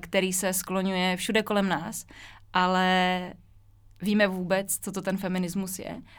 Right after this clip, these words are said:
A rozhodně si taky myslím, že u mě na podcastu má feminismus místo a že o něm musíme mluvit a čím víc, tím líp.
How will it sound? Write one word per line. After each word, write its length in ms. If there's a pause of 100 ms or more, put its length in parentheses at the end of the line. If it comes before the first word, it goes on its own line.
(180)
A 340
rozhodně 500
si 140
taky 220
myslím, 400
že 100
u 40
mě 120
na 80
podcastu 720
má 160
feminismus 520
místo 400 (100)
a 80
že 260
o 80
něm 160
musíme 440
mluvit 520
a 240
čím 260
víc, 280
tím 180
líp. 200